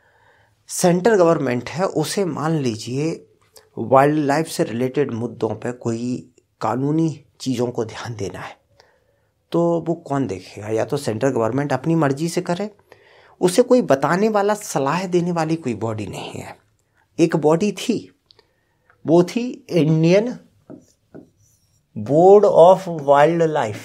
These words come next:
इंडियन बोर्ड of वाइल्ड लाइफ, लिख लो, इसे हम लोग आगे पढ़ेंगे, लेकिन फिर भी इसे यहाँ याद कर लो।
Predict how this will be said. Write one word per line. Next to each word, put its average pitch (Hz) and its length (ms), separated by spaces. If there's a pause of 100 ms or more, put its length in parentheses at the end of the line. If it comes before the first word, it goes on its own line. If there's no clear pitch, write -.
(680)
इंडियन 147 360
बोर्ड 147 320
of 175 260
वाइल्ड 135 240
लाइफ, 113 320 (680)
लिख 156 220
लो, 101 220 (1400)
इसे 131 180
हम 160 160
लोग 165 180
आगे 143 240
पढ़ेंगे, 202 640 (320)
लेकिन 190 220
फिर 190 220
भी 175 140
इसे 175 160
यहाँ 135 380 (140)
याद - 220
कर - 160
लो। - 240